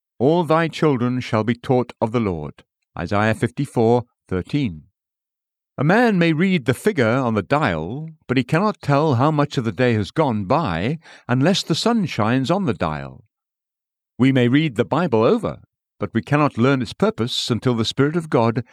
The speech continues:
shines into our hearts. Second Corinthians four six. Oh, call on this blessed Spirit. It is God's royal prerogative to teach.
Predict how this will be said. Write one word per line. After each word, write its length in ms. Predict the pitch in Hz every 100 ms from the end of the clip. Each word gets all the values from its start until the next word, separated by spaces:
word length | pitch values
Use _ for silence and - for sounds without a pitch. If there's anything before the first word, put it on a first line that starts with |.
| _
shines 420 | - 117 123 113
into 280 | 123 113 110
our 140 | 117
hearts. 500 | 98 82 - - - - _ _ -
Second 340 | - 95 110
Corinthians 560 | 131 117 123 120 120 95 -
four 440 | - 120 110 113 107 _
six. 540 | - 104 - - - - _ _ _ _ _ _ _ _ -
Oh, 460 | 175 170 156 143 -
call 300 | 185 185 156
on 140 | 131
this 160 | 120 -
blessed 440 | - 139 123 107
Spirit. 680 | - - 107 80 - - - _ _ _ -
It 120 | 135
is 120 | 127
God's 380 | - 160 123 104
royal 320 | 139 160 151
prerogative 580 | - 143 139 123 95 -
to 100 | 98
teach. 480 | - 131 - -